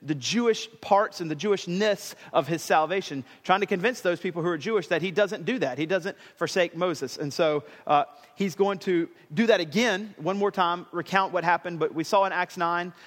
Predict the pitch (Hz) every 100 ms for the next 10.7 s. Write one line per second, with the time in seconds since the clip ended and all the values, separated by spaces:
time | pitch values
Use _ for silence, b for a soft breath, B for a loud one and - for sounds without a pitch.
0 | B 139 139 147 156 - - 151 143 175
1 | 160 156 175 160 160 147 160 165 - 214
2 | 196 170 180 175 - 170 151 180 127 147
3 | 135 B B B 160 226 226 - 180 165
4 | 151 202 - 190 202 185 214 196 196 180
5 | 175 B - 156 240 233 - - 156 -
6 | - 202 208 208 - - 226 170 143 180
7 | - 180 170 147 175 160 185 170 - 180
8 | 185 190 - 190 185 - 156 196 185 170
9 | 165 156 139 151 147 - B B 151 156
10 | 208 - 214 175 147 175 -